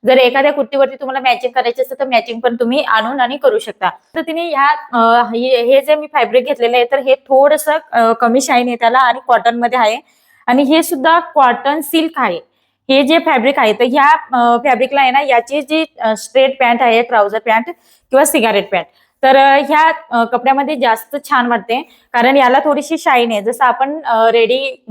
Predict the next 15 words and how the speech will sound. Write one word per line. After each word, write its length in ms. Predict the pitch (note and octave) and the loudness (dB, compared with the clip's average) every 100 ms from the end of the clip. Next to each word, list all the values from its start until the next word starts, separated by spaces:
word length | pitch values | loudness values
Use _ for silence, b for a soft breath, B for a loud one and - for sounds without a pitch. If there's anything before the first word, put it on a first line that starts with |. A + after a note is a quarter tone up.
| G#3+ | -4
जसं 200 | A#3+ B3+ | -2 -2
की 140 | B3+ | -4
कुर्ती 360 | B3 B3 A#3+ B3 | -2 -2 2 4
वगैरे 260 | A#3 G#3+ | 4 2
घेतो 220 | A3+ C4 A3+ | 0 0 0
त्याच्यावरती 460 | A3+ A3+ A#3 B3 | 0 0 -2 -4
सिगारेट 440 | B3+ G#3+ G#3+ G#3+ A3+ | -4 -2 0 -2 -2
पॅन्ट 200 | G#3 G#3 | -2 -2
येते 200 | G3+ A3+ | -2 -4
त्या 240 | - A3+ | -2 -2
टाईपमध्ये 500 | A3 G#3+ G#3+ G#3+ B3 | 0 -2 -2 -2 0
हा 120 | A3+ | 0
थोडासा 340 | G#3+ G#3 G#3+ B3+ | -2 -4 -6 -2
फॅब्रिक 300 | A3 F#3 A3 | 0 0 0
आहे. 240 | B3+ G#3+ | 0 0